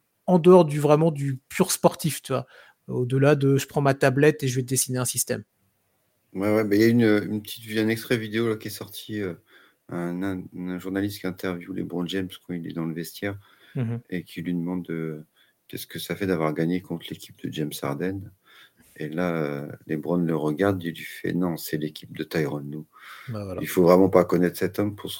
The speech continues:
Speaker 2: re-, savoir qu'au bout de cinq matchs, il a réussi à faire une cohésion de groupe. Donc voilà, quand c'est le King qui te le dit,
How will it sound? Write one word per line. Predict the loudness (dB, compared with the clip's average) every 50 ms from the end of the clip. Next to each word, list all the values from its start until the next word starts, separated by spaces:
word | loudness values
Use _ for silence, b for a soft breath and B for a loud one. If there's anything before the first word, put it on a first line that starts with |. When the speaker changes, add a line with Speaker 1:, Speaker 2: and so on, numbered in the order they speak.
| -10 -12
Speaker 2:
re-, | -12
savoir | -4 -2 -2 0 2 2 0 0 -2
qu'au | -4 -2 0 0 0 0
bout | -2 -6 -12
de | -8
cinq | -6 -6 -6 -4 -4
matchs, | -6 -6 -6 -6 -10 -6
il | -6 -6
a | -4
réussi | -4 -6 -8 -6 -6
à | -6 -6
faire | -6 -10 -8
une | -8 -8 -8
cohésion | -4 -2 -2 -2 0 -2 -4
de | -4 -6
groupe. | -8 -12 -14 -14 -14 _ _ B B B B B B B B B B B B B B B _ _ _ _ -10
Donc | -10 -6
voilà, | -4 -4 -4 -4
quand | -6 -8 -8
c'est | -4 -2 0
le | 0 0
King | -2 -4 -4 -2 -2 -2 -2
qui | -4 -8 -10
te | -8 -6 -6
le | -6
dit, | -6 -6 -10